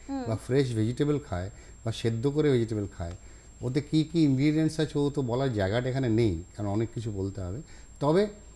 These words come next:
Speaker 2: ওইগুলো যারা খায় এবং যারা ঠোঁটে ক্রিম ট্রিম লাগায়,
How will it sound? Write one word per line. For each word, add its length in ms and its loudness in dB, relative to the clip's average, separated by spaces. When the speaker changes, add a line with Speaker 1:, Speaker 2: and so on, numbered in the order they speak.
Speaker 2:
ওইগুলো 320 6
যারা 220 4
খায় 320 -2
এবং 300 2
যারা 280 0
ঠোঁটে 480 0
ক্রিম 240 0
ট্রিম 260 0
লাগায়, 280 0